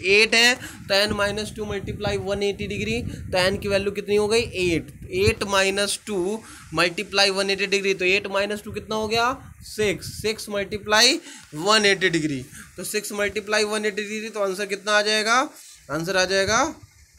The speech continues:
सिक्स मल्टीप्लाई वन एटी degree, तो आंसर कितना आ जाएगा? आंसर आ जाएगा वन थाउजेंड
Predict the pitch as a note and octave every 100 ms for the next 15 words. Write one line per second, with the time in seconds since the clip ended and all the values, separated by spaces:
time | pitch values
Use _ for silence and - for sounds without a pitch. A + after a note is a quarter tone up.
0 | _ _ _ _ _ _ _ - - -
1 | - - G3 F#3 G3 F#3+ G3 G3+ G#3 G#3
2 | G#3 G3+ G3+ F#3 E3+ D3+ D3+ D#3+ F#3+ F#3
3 | F#3 A3 A3 A3 E3+ A#2 - - - -
4 | D3+ D#3+ F3+ F3 F#3 F#3+ A3+ C#4+ - -
5 | - D3 F#3 A3 A#3 - - E3+ F3 F3
6 | A#3 C4